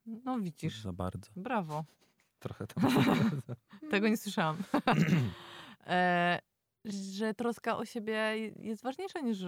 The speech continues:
Speaker 1: wiesz, rozkładanie maty i ciśnięcie asan. Ja na to, em, ja na to mam, wiesz, dwie odpowiedzi. Pierwsza to jest taka, że tak jak rozmawialiśmy już kiedyś, oboje jesteśmy sportowcami w tym sensie, że lubimy sport.
Speaker 2: Mhm.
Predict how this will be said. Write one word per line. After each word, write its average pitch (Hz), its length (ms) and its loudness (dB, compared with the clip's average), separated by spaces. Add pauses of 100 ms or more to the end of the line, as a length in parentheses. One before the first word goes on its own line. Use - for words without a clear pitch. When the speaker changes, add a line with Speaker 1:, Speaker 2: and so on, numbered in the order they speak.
Speaker 1:
wiesz, 165 200 -2
rozkładanie 180 680 -4
maty 180 320 -2
i 170 60 -6
ciśnięcie 170 520 -6
asan. 151 460 -6
Ja 214 300 0
na 214 180 0
to, 220 160 -4 (380)
em, 196 300 -2 (260)
ja 208 100 -2
na 254 100 -2
to 254 100 -4
mam, 226 200 2
wiesz, 175 240 2
dwie 196 360 2
odpowiedzi. 170 580 -2
Pierwsza 220 380 -2
to 208 120 -4
jest 185 200 -6
taka, 160 680 2 (440)
że 175 160 -4
tak 196 140 -2
jak 208 140 -2
rozmawialiśmy 190 540 0
już 175 140 -2
kiedyś, 185 520 -2
oboje 190 580 0 (100)
jesteśmy 190 440 -2
sportowcami 190 680 -4
w - 20 -18
tym 185 140 -6
sensie, 196 260 -4
że 180 120 -4
lubimy 160 400 -2
sport. - 460 -16 (320)
Speaker 2:
Mhm. 90 100 -2